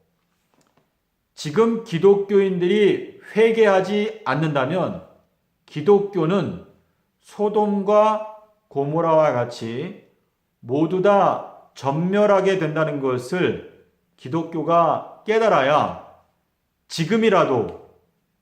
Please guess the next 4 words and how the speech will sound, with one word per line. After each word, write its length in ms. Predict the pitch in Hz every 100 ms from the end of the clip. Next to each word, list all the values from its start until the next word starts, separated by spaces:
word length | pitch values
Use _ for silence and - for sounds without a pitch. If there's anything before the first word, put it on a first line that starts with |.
| _
베옷을 520 | - 139 175 185 196 175
입고 840 | - - 165 127 90 - - _ _ _ -
죄를 420 | 147 156 196 185
무릅쓰고 1120 | 147 160 - 160 139 180 190 180 - -